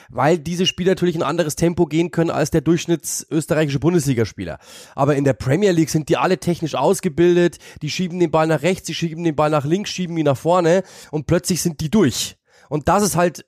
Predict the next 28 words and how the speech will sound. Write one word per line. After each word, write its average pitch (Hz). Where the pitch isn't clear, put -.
oftmals 180
der 165
Fall 165
gewesen, 165
dann 151
auch 156
individuelle 165
Fehler, 190
die 160
Mannschaft 156
ist -
dann 160
erwischt 147
worden 165
bei 156
eben 170
genau 156
diesen 147
Momenten, 151
so 151
quasi, 151
hey, 165
wir 156
haben 147
hinten 175
gar 151
nicht 139
mitgedacht, 160